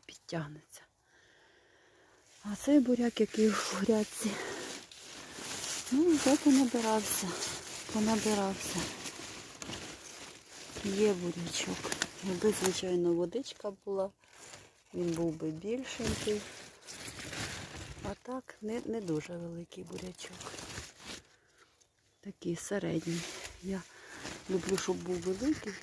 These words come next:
Ну, це є всякий циліндр, а то він витягнувся в довжину. А так,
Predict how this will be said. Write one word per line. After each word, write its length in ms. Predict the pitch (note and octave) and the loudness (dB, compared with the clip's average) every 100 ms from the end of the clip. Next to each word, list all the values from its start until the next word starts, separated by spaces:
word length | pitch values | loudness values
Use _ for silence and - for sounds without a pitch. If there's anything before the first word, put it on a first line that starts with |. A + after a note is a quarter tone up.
| - - - - | -14 -18 -18 -10
Ну, 120 | B3+ - | -10 -8
це 200 | - G3+ | -4 -2
є 80 | F#3 | -2
всякий 460 | F3 F3+ F3 F#3 F3 E3 - - - - - - - - - - - - - - - - - | -4 -8 -8 -8 -10 -12 -16 -16 -14 -12 -12 -10 -10 -12 -12 -14 -14 -12 -10 -6 -2 -2 -2
циліндр, 560 | - G#3+ G#3 C4 B3 F3+ | 0 2 6 8 8 4
а 100 | F3 | -6
то 120 | F3+ | -4
він 200 | F#3+ G3+ - - - - - - - - - - | -6 -6 -8 -6 -6 -6 -10 -4 -4 -2 -4 0
витягнувся 600 | F#3 F3 E3+ E3 F3 - | 2 4 2 2 0 -2
в 80 | F#3+ | -8
довжину. 540 | F3 F3+ F3 F#3 F3+ F3+ _ _ _ _ - - - - _ _ | -6 -8 -8 -6 -6 -8 _ _ _ _ -20 -20 -20 -20 _ _
А 140 | - F#3 | -10 -10
так, 200 | - B3 | -4 -6